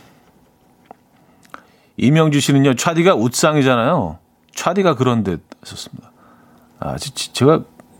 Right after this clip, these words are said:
그런가요? 어, 그렇게 또 얘기해 주시니까 또 그런 것 같기도 하고. 근데 대체적으로 좀,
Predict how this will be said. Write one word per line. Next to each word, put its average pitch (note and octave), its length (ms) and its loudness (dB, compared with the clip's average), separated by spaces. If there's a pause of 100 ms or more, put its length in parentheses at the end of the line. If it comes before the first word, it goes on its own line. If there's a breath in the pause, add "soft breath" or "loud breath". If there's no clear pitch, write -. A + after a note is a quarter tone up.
(280)
그런가요? G#2 460 2 (1300 loud breath)
어, - 140 -4
그렇게 - 380 -2
또 C3+ 500 2
얘기해 C3 220 0
주시니까 C#3 320 -4
또 E3+ 120 -6
그런 D3 220 0
것 C#3+ 80 0
같기도 C#3+ 280 -2
하고. C3+ 180 -2
근데 C#3+ 220 0 (440 loud breath)
대체적으로 F3+ 500 2
좀, F3+ 280 2